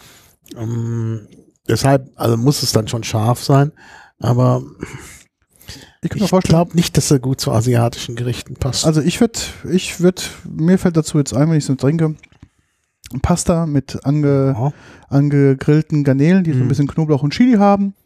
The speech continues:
Speaker 2: und ein bisschen
Speaker 1: Ja, kann man
Speaker 2: Olivenöl
Speaker 1: machen.
Speaker 2: und Parmesan drüber. So
Speaker 1: Kann
Speaker 2: als
Speaker 1: man machen.
Speaker 2: puristisch.
Speaker 1: Mhm. Kann man machen.
Speaker 2: Und dann, dann der dazu?
Speaker 1: Würd fast sagen, kannst du auch ohne,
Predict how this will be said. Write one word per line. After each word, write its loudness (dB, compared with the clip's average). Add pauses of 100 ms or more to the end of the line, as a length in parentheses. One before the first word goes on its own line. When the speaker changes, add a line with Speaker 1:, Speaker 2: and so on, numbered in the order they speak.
(120)
Speaker 2:
und -4
ein -6
bisschen 4
Speaker 1:
Ja, 2
kann -2
man -
Speaker 2:
Olivenöl 4 (120)
Speaker 1:
machen. 4
Speaker 2:
und 0
Parmesan 2
drüber. -4 (320)
So -8
Speaker 1:
Kann 4
Speaker 2:
als 4
Speaker 1:
man 2
machen. 2
Speaker 2:
puristisch. 2 (440)
Speaker 1:
Mhm. 0 (960)
Kann 0
man 4
machen. -2 (500)
Speaker 2:
Und -8
dann, 0
dann 2
der 4
dazu? 2 (260)
Speaker 1:
Würd -2
fast 0
sagen, 0
kannst -2
du -10
auch -4
ohne, -2